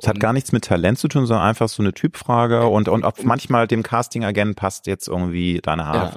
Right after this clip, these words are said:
Speaker 2: Ja,
Speaker 1: Haar
Speaker 2: und
Speaker 1: nicht,
Speaker 2: ganz
Speaker 1: bla,
Speaker 2: ehrlich,
Speaker 1: bla.
Speaker 2: um ganz ehrlich zu sein, wir haben sehr viele sehr gute Schauspieler, junge Schauspieler in Deutschland.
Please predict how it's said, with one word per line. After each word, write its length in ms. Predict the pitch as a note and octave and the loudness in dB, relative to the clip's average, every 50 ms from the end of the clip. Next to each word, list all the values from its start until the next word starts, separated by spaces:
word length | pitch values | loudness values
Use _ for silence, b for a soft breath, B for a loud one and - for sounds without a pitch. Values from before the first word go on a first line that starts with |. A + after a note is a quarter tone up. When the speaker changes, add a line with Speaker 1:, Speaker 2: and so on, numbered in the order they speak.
| - - | -8 -8
Speaker 2:
Ja, 140 | - - | -8 -4
Speaker 1:
Haar 140 | E2+ F2 F2+ | 0 0 2
Speaker 2:
und 60 | F#2 | 2
Speaker 1:
nicht, 80 | F#2 A#2 | 2 2
Speaker 2:
ganz 100 | C3+ D3+ | 2 2
Speaker 1:
bla, 120 | - F2 F2+ | 2 2 2
Speaker 2:
ehrlich, 160 | F#2 F2+ F2 | 2 2 2
Speaker 1:
bla. 220 | F2 E2 E2 E2+ E2+ | 2 2 2 2 2
Speaker 2:
um 40 | E2+ | 2
ganz 160 | A#2+ C3+ C3 | 2 0 0
ehrlich 220 | - A#2 C3+ B2+ | 0 -2 -2 -2
zu 100 | - C3 | 0 0
sein, 240 | B2+ B2 B2 B2 A#2 | 2 4 4 4 2
wir 140 | A2+ A2+ G#2 | 2 2 2
haben 400 | A#2+ A#2+ A#2+ A#2+ A2+ G#2+ - - - D2+ E2+ E2 E2 | 2 2 2 2 2 0 -4 -8 -12 -12 -12 -10 -12
sehr 380 | F#2 G#2 G#2 A2+ A#2+ B2+ D3+ D3 | -12 -10 -2 0 2 2 2 0
viele 580 | - - D3 C#3 C#3 C#3 C3+ B2 - - - - _ - - - - - - | -2 -2 0 2 2 2 2 0 -2 -6 -10 -16 _ -20 -20 -20 -20 -20 -20
sehr 220 | _ - B2 A#2+ B2 | _ 0 2 2 2
gute 260 | A#2+ B2+ B2 C3 A#2+ | 0 -2 -2 -2 0
Schauspieler, 460 | - B2+ C3+ C#3 - G2+ G2 F#2 F#2+ | 2 0 0 0 0 0 2 2 2
junge 460 | F#2+ F#2+ A2+ B2 A#2 A2+ G#2+ G#2 F#2+ F#2 - - D#2 | 2 2 4 4 4 4 2 2 0 -4 -8 -10 -6
Schauspieler 540 | - - A#2 A#2 - - G2+ F#2 E2+ D#2 - - | -2 0 0 0 0 0 -2 0 -2 -2 -4 -6
in 160 | G1+ - F2+ | -8 -6 -2
Deutschland. 560 | F2 D2+ F2 - - F#2+ G2 G#2+ G#2 - - | 0 0 0 0 0 -2 -2 -2 -2 -4 -6